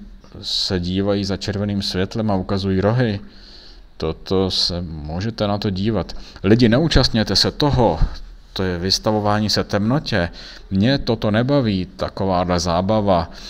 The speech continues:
Ale my se musíme oddělit od tohoto světa. Bůh nám říká,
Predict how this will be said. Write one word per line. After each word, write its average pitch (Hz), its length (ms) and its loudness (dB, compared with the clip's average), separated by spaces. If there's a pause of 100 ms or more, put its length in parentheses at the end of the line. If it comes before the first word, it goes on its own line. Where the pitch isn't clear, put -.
(1040)
Ale 87 220 2
my 120 220 2
se 110 200 2
musíme 104 440 0
oddělit 143 520 4
od - 140 -4
tohoto 110 400 2
světa. 98 640 0 (260)
Bůh 117 340 0
nám 92 220 0
říká, 92 680 0